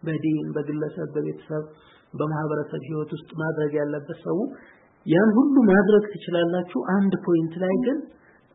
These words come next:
የጋራ፣ የጋራ ያልሆነ ፖይንት አለ። እሷ ነጥብ ላይ ግን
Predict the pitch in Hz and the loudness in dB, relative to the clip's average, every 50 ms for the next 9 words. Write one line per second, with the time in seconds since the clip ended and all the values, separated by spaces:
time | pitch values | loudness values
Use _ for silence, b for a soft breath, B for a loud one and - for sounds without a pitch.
0 | _ _ _ _ _ _ _ _ _ - 151 160 175 160 185 180 180 170 165 156 | _ _ _ _ _ _ _ _ _ 0 4 4 6 6 6 6 6 8 6 6
1 | 143 135 - - - _ _ - 165 156 160 165 165 180 175 170 165 160 156 156 | 4 2 -4 -10 -18 _ _ -4 2 6 6 8 8 8 8 8 8 8 6 6
2 | 156 156 151 143 156 156 147 143 139 - - 165 160 151 147 - - 76 - - | 6 6 6 6 6 4 4 2 0 0 0 0 0 0 -2 -4 -6 -6 -6 -6
3 | - - - - _ b b b b b b b b b b - - - - - | -8 -8 -10 -16 _ b b b b b b b b b b -8 -2 -2 -2 -2
4 | - - - - 208 208 208 190 185 175 170 175 160 156 156 165 165 175 175 170 | -4 -12 -4 4 6 8 8 10 8 6 4 2 0 2 4 6 6 6 6 6
5 | 190 208 | 4 2